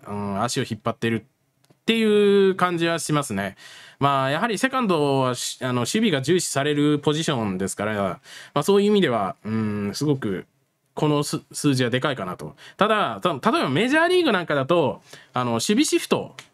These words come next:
ね、シフト制を導入したことによって、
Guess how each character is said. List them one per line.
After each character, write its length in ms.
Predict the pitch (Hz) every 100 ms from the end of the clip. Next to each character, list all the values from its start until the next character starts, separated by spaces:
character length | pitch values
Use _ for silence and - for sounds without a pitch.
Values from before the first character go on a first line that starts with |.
| 123
ね、 240 | 120 131
シ 160 | - 226
フ 40 |
ト 140 | 311 294
制 160 | 277
を 100 | 277
導 160 | 247 262
入 160 | 269
し 60 | 262
た 80 | 190
こ 100 | 151
と 80 | 131
に 80 |
よ 60 | 113
っ 20 |
て、 380 | - 110 107 92